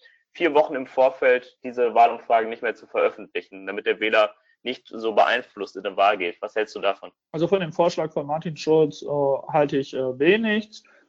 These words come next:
Speaker 2: Äh, zu Wahlumfragen allgemein. Klar, ich, äh, bin politisch engagiert, ich verfolge, ähm, ebenfalls, äh, Wahlumfragen, äh, Fragen,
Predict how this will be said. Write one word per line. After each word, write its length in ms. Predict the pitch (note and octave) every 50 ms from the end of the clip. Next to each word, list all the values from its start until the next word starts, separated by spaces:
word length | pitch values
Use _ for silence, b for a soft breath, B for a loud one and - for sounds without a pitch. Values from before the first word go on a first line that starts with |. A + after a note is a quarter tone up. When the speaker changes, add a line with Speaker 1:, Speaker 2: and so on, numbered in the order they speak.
| b -
Speaker 2:
Äh, 120 | D#3 D#3+
zu 240 | D#3 - - D#3 C#3+
Wahlumfragen 760 | D#3+ E3 F3 E3 D#3+ D#3+ - - - D3 D3+ D#3+ D#3+ D#3 C#3+
allgemein. 680 | - C#3 C#3+ C#3+ D3 C3+ C#3+ D#3 E3+ F3 F3 F3 F3 F3 _ _ _ _ _ -
Klar, 320 | - E3+ E3+ F3+ F3+ F3+
ich, 340 | F3 - - - - - - C#3+
äh, 100 | C#3+ C#3
bin 160 | C#3 D3 E3
politisch 340 | - F3 E3 D3+ E3 D#3 -
engagiert, 460 | C#3 D3+ D3+ C#3+ C#3+ C#3+ E3 F3 D3+
ich 80 | D3 -
verfolge, 760 | - D3+ C#3 - - F3 D#3 D#3+ D#3+ D#3 D#3 D3 C#3+ C#3+ C#3+ - _ _ -
ähm, 280 | - D3 C#3+ C3+ C#3+ C3+
ebenfalls, 720 | - F3 F#3 G3 G3+ - - F#3 D#3+ D#3+ D#3+ D#3+ D#3+ - -
äh, 200 | - D3+ D3+ C#3
Wahlumfragen, 680 | D3+ D#3 D#3+ D#3 D#3 D#3 - - E3 D3 D3 D3 C#3+ C#3+ _
äh, 240 | D#3+ D3 D3 D3 D3 C#3+ _
Fragen, 440 | _ - D3 D3 D3 C#3+ D3 D3+ b